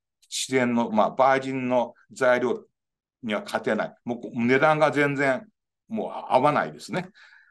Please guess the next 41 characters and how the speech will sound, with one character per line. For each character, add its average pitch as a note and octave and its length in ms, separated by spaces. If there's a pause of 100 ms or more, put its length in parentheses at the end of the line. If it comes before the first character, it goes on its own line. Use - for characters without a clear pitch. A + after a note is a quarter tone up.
(160)
と C#3+ 80
い C#3 40
う - 20
こ C#3 100
と A#2 120
で、 G#2+ 240 (200)
ま C#3 120
あ、 - 20
私 D3+ 320
が D3+ 80
日 D3+ 140
頃 C#3+ 220
考 C#3+ 100 (240)
え C#3+ 60
て - 60
い - 20
る C3+ 60
の A2+ 80
は、 F#2 100
で A#2 180
き D3+ 140
る E3 120
だ F3 160
け F#3 160
で、 F3+ 220 (120)
も A2+ 400
う、 G#2+ 60
あ G#2+ 60
の、 G2+ 320 (580)
う G#2 80
ん、 G#2 80 (760)
エ A2 100
ネ D3 140
ル C#3+ 160
ギ B2 160
ー - 20
も F2+ 180
か F2 220
け F#2 140
な E2 200
い。 D2 100